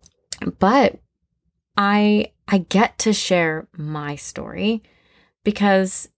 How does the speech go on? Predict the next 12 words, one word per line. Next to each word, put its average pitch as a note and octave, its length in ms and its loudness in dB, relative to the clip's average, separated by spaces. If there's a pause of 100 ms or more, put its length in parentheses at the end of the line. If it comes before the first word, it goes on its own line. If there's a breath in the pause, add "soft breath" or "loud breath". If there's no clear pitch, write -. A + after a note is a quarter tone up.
even D#4 340 4
if E4+ 160 2
it C#4+ 100 2
means A3 380 4
that G#3 120 4
a F3 60 2
woman E3+ 320 0
out D#3+ 240 -4
there - 380 -8 (100)
or F#3+ 340 2 (880)
somebody, F3+ 480 0
maybe G#3 640 2